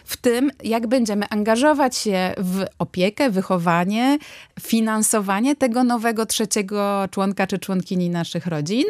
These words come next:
I tu dużo par opowiadało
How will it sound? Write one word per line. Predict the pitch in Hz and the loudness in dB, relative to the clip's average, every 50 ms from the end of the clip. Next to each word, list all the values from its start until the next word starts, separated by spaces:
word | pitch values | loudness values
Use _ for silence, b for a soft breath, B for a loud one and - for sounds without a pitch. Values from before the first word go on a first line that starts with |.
| - B B B B B B B | -2 B B B B B B B
I | - 233 | -4 -4
tu | - - 254 269 277 277 | 0 2 2 4 4 2
dużo | 220 190 247 247 226 220 226 202 202 196 190 185 175 - - 196 185 - | 2 2 0 0 2 0 0 2 2 2 0 0 0 -2 -2 -4 -4 0
par | 185 170 190 247 | 0 0 2 0
opowiadało | 285 - - 277 247 262 233 196 220 214 208 208 196 185 175 170 165 156 - | 0 0 0 0 2 0 0 2 0 0 0 0 0 0 0 0 -2 -2 -4